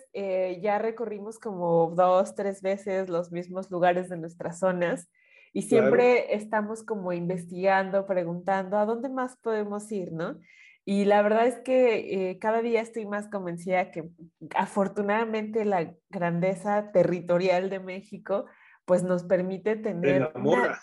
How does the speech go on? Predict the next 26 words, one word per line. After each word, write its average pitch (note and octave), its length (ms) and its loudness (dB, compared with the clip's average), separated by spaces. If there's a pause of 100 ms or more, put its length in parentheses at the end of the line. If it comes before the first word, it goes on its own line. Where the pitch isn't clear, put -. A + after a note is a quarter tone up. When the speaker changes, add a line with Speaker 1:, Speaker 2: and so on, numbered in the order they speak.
Speaker 2:
<laughs> - 320 -6
Speaker 1:
diversidad, F#3+ 1040 2
ajá, G3+ 460 -8
que G#3+ 100 -12
nos E3+ 180 -6
Speaker 2:
Sí. F3 120 -2
Speaker 1:
permite, F3 720 0 (200)
que G3 140 -4
ya B3 160 2
quisieran F4 400 0
tener A#3 300 -2
muchas C4 420 -6
naciones, G#3 580 -8
¿no? F3+ 140 -8
Entonces, A3 300 -8
aprovecharlo G3 720 -2
nosotros F#3 580 -4
Speaker 2:
Sí. G#3 240 2
Speaker 1:
estar E3+ 420 0 (280)
increíble. F3+ 1000 0 (260)
Oye, A3 500 2
una C#4 260 0
pregunta A3 400 -2
regresando G3 520 -6
un G#3 60 -16
poquito G3+ 520 0